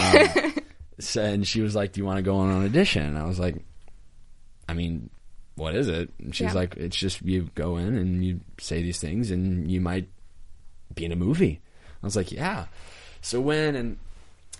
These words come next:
Speaker 1: couldn't read at the time, so I just said the Pledge of Allegiance and, you know, the stuff I knew from kindergarten, and I ended up getting it. And, and that's where I met my agent, who I've been with since, um, Mitchell, who's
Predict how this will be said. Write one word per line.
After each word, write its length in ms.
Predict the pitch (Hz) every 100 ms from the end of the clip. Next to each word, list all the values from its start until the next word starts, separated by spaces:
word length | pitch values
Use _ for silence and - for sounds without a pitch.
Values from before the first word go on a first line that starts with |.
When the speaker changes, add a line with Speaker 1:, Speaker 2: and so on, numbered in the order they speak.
| -
Speaker 1:
couldn't 220 | - 160
read 140 | 139 143
at 80 | 135
the 60 |
time, 360 | 110 117 110 123
so 160 | 123
I 100 | 117
just 220 | 107 107 -
said 160 | 110
the 80 | 107
Pledge 240 | - 110 107
of 60 |
Allegiance 640 | 101 98 101 113 113 -
and, 360 | 101 98 90 -
you 80 | 101
know, 100 | 98
the 80 | 95
stuff 280 | - 101 104
I 120 | 95
knew 160 | 95
from 220 | 92 95 92
kindergarten, 680 | 95 101 85 90 107 113 104
and 240 | 95 92 92 - - - - _ -
I 120 | 98
ended 160 | 101 107
up 120 | 98
getting 240 | 117 165
it. 200 | 104 - -
And, 400 | 82 92 90 92
and 480 | - 90 92 90 - -
that's 320 | - 95 -
where 240 | 98 95 92
I 100 | 87
met 320 | 92 92 92
my 220 | 92 90
agent, 460 | - 95 98 104 -
who 160 | 98 90
I've 120 | 85
been 180 | 87 90
with 180 | 90
since, 500 | - - - - - -
um, 240 | 82 82 87
Mitchell, 360 | 85 - 107 104
who's 400 | 92 90 90